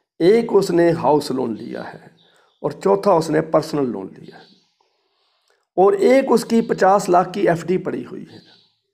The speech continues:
बैंक के अंदर और उसके against भी उसने ओवरड्राफ्ट लिया हुआ है। पचास लाख की एफ़डी है, उसके against पच्चीस लाख का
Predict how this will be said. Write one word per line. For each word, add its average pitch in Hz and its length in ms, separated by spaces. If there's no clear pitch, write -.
बैंक 143 240
के 127 100
अंदर 104 300
और 185 120
उसके 190 220
against 202 380
भी 202 120
उसने 180 200
ओवरड्राफ्ट 139 560
लिया 131 220
हुआ - 280
है। - 180
पचास 160 360
लाख 156 200
की 160 120
एफ़डी 147 360
है, 185 160
उसके 165 280
against 160 280
पच्चीस 180 300
लाख 139 180
का 156 200